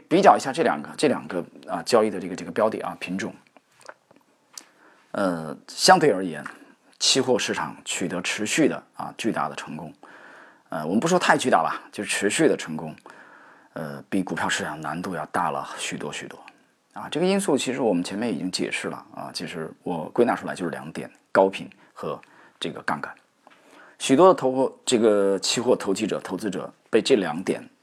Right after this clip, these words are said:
啊重重的击败啊。当然这里边的深深的含义，我想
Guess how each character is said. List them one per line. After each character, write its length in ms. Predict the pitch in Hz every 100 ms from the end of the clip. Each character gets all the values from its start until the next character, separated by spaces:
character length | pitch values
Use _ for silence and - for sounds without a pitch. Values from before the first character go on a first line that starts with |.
| _
啊 220 | - 65 - -
重 200 | 117 87
重 180 | 87
的 100 | 76 -
击 160 | - 85
败 140 | 73
啊。 120 | - - _ _ _ _ _ _ _ _ _ _ _ _ _ _ _ _ -
当 120 | 131
然 80 | 131
这 100 | 151
里 100 | 95
边 160 | 101
的 160 | 107 95 -
深 240 | - 127 120
深 120 | 123
的 60 |
含 180 | 101 90
义， 220 | 101 90 -
我 160 | 95 95
想 340 | - 76 71